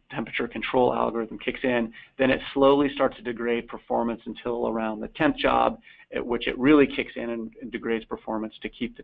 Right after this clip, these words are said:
temperature under control. So by doing this, we were able to use a much smaller motor in the system than you would otherwise need to print really long print jobs. And the trade-off there was most people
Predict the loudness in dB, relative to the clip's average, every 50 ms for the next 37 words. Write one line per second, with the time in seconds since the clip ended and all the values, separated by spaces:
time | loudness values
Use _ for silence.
0 | -10 -8 -8 -8 -8 -10 -10 -10 -8 -8 -8 -10 -10 -12 -10 -10 -10 -8 -6 -6
1 | -6 -6 -8 -12 -18 _ _ -20 -20 -20 -20 _ 0 2 4 4 4 4 2 2
2 | 0 2 2 4 4 2 2 0 -2 -2 -2 0 0 0 0 0 -2 -4 -4 -4
3 | -6 -8 -14 _ _ _ _ -4 -4 -2 -2 -4 -2 0 0 0 -2 -4 -10 -10
4 | -6 -4 0 2 4 4 4 4 4 4 4 4 2 2 0 -2 -4 -10 -20 -20
5 | -20 -20 -20 _ _ _ _ _ _ _ _ 2 2 4 4 2 0 -4 0 2
6 | 2 2 2 2 0 -2 -2 -2 0 0 0 2 4 4 4 2 0 -2 -4 -6
7 | -6 -6 -8 -10 -12 -10 -8 -8 -6 -2 0 0 0 0 0 0 2 4 4 4
8 | 4 2 0 -2 -8 -8 -8 -10 -8 -8 -8 -8 -8 -6 -4 -4 -4 -2 2 4
9 | 4 6 6 4 2 2 0 0 2 2 0 -2 -2 -4 -6 -4 -2 -4 -4 -6
10 | -10 _ -10 -10 -8 -6 -6 -6 -6 -8